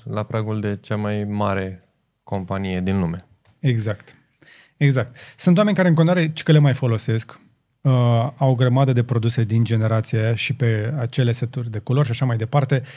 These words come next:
Speaker 2: Op-, opțiunile astea de culori erau, erau, uh, ceva nemai întâlnit la momentul respectiv. Uh, dar, hei, uh, am ajuns în prezent și iMac-ul în momentul acesta este disponibil în mai multe variante, de la varianta foarte ieftină,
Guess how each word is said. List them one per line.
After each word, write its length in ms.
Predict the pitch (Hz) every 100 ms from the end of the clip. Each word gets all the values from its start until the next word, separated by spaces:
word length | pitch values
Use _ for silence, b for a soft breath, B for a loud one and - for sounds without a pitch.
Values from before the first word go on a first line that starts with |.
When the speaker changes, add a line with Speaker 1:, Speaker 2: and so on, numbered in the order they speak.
| B B B _
Speaker 2:
Op-, 320 | - 147 -
opțiunile 480 | 165 - - 175 151
astea 160 | 143 139
de 80 |
culori 280 | 120 135 131
erau, 420 | 123 131 123 120 180
erau, 400 | 131 135 127 180 -
uh, 340 | - 170 131 120
ceva 340 | 120 127 135 127
nemai 320 | 127 131 120
întâlnit 340 | 117 117 113
la 100 | 107
momentul 260 | 104 104 123
respectiv. 580 | - - 104 117 110 - _ B B B B B -
Uh, 400 | 139 139 139 151
dar, 260 | 165 190 165
hei, 140 | 120 120 - _ _
uh, 100 | 156 147 143 143
am 140 | 156 151
ajuns 180 | 156 151
în 80 |
prezent 380 | 147 131 123 156
și 300 | 156 147 135
iMac-ul 500 | 131 151 165 143 147
în 60 | 135
momentul 260 | 135 131
acesta 260 | 123 127 139
este 160 | 120 120
disponibil 360 | 110 131 123
în 60 | 123
mai 100 | 120
multe 160 | 131
variante, 360 | 135 120 123 120
de 80 | 113
la 100 | 113
varianta 340 | 110 120 120
foarte 280 | 123 127 117
ieftină, 500 | 113 - 131 151 165